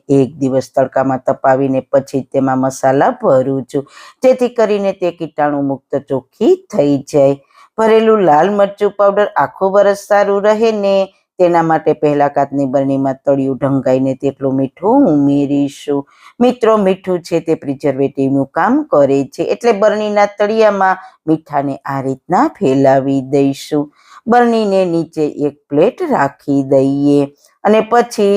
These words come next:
તેલ દીધેલા લાલ મરચું પાવડરને ઊંડા ચમચાથી બરણીમાં ભરતા જઈએ અને આ રીતના ચમચાથી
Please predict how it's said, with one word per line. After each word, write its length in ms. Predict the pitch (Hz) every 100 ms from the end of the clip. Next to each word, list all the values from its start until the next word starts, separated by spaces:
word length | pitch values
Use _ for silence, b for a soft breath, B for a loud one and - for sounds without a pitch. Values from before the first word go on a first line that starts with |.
| 202 -
તેલ 220 | 165 165
દીધેલા 500 | 147 151 151 151 143
લાલ 260 | 143 139 139
મરચું 360 | 139 135 - 131
પાવડરને 560 | 131 131 131 139 139 139
ઊંડા 420 | - 139 135 135
ચમચાથી 640 | 131 135 135 127 131 - 131
બરણીમાં 640 | 135 135 135 139 202 302
ભરતા 480 | - 139 - 139 135
જઈએ 480 | 117 143 135 135 139 139 b b -
અને 240 | 233 226 226 -
આ 160 | 180 170
રીતના 440 | 160 151 147 147
ચમચાથી 720 | 147 143 139 - 139 - 139